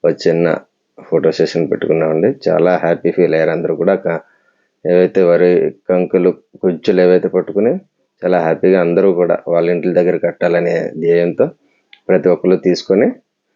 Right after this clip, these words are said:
వెళ్ళిపోయారు. ఈ ప్రోగ్రామ్ అంత చక్కగా జరిగింది. ఆ కుర్చీలను తీసుకోవడమే కాదండి, మన గ్రూప్ మెంబర్ అయినటువంటి సోమనాయుడు గారు వాళ్ళ ఇంటి దగ్గర కట్టారండి, వాళ్ళ బాల్కనీలో. కట్టిన రోజునే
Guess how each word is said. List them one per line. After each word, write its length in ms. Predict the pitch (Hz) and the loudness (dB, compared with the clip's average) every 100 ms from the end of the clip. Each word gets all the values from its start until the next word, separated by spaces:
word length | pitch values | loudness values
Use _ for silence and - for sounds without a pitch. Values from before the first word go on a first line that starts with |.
| _ _ _ 87 | _ _ _ -6
వెళ్ళిపోయారు. 640 | 78 78 82 78 101 175 _ _ _ _ _ _ _ _ _ _ _ _ 87 | -2 -2 -2 -4 -4 -8 _ _ _ _ _ _ _ _ _ _ _ _ -2
ఈ 80 | 82 | 0
ప్రోగ్రామ్ 340 | 87 87 92 | 2 2 2
అంత 280 | 87 80 - | 0 -4 -6
చక్కగా 240 | 78 85 | -2 -2
జరిగింది. 460 | 82 82 - - - _ _ _ - - _ _ _ _ _ _ _ _ _ - | 0 -4 -4 -8 -12 _ _ _ -20 -20 _ _ _ _ _ _ _ _ _ -4
ఆ 120 | 95 | -2
కుర్చీలను 420 | 90 101 - 117 | -2 -4 0 2
తీసుకోవడమే 540 | 113 107 - 113 110 107 | 2 0 0 0 0 0
కాదండి, 800 | 104 98 101 107 143 151 123 - 101 | 0 2 2 2 4 4 0 -2 -2
మన 320 | 98 92 82 | 0 -2 -2
గ్రూప్ 200 | 90 104 | -2 0
మెంబర్ 280 | 107 101 98 | 0 0 2
అయినటువంటి 500 | 98 98 92 95 87 | 2 2 2 0 -2
సోమనాయుడు 480 | - 90 95 98 92 | -6 -4 -2 0 0
గారు 240 | 90 90 | 0 0
వాళ్ళ 220 | 104 82 82 | 0 0 -2
ఇంటి 140 | 85 | -2
దగ్గర 380 | 90 92 87 82 | 0 2 0 0
కట్టారండి, 500 | - 78 85 82 104 | -4 -8 -4 -2 0
వాళ్ళ 200 | 95 80 | 0 0
బాల్కనీలో. 600 | - 80 78 82 87 165 _ _ _ _ _ | -2 -2 -4 -6 -6 -8 _ _ _ _ _
కట్టిన 360 | - 90 110 110 | -6 -2 0 2
రోజునే 760 | 110 110 104 113 131 147 143 | 2 2 0 0 0 0 -4